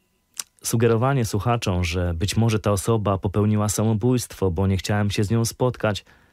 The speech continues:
jest już, wydaje mi się, manipulacją psychologiczną, którą niestety często psychologowie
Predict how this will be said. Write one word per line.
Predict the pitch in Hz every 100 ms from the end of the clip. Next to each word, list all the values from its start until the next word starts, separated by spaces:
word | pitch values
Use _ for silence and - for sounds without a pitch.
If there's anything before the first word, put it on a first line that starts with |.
| _ _ _ _ -
jest | - -
już, | 113
wydaje | 98 107 110
mi | 107
się, | -
manipulacją | 110 107 101 110 110 107 104 95
psychologiczną, | - 101 101 95 104 - 98
którą | 95 107 101 101 82 - _ -
niestety | 104 120 - 107
często | 123 123 117
psychologowie | - 110 113 110 117 110 110 110